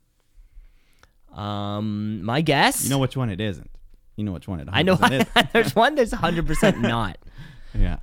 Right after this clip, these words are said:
Speaker 1: Um, I'm gonna, okay. I think it's either, um, I'm gonna take a wild card here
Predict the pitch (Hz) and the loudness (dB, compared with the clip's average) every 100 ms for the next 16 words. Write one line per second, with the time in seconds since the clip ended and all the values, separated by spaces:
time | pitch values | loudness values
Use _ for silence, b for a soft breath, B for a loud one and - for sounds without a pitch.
0 | - - 120 120 110 113 117 117 113 - | -8 -4 -2 -2 -4 -6 -6 -6 -6 -6
1 | 131 165 175 190 190 180 160 143 123 110 | -2 0 2 2 4 4 4 4 4 2
2 | 101 98 b b - 120 117 101 92 - | 0 -2 b b -6 -4 -2 -4 -6 -10
3 | - - - - - 117 110 - 120 123 | -16 -20 -20 -8 -6 -4 -6 -4 -2 0
4 | 131 127 120 117 - - _ _ _ _ | 0 0 0 -2 -6 -18 _ _ _ _
5 | _ _ _ - - - _ _ _ _ | _ _ _ -20 -20 -20 _ _ _ _
6 | _ _ - - - 101 98 95 95 95 | _ _ -20 -20 -8 -4 -2 -4 -4 -4
7 | 98 95 - - 143 254 311 226 156 113 | -6 -8 -10 -6 -2 0 0 0 2 2
8 | 135 185 208 233 220 226 240 311 | 4 2 2 2 4 6 6 4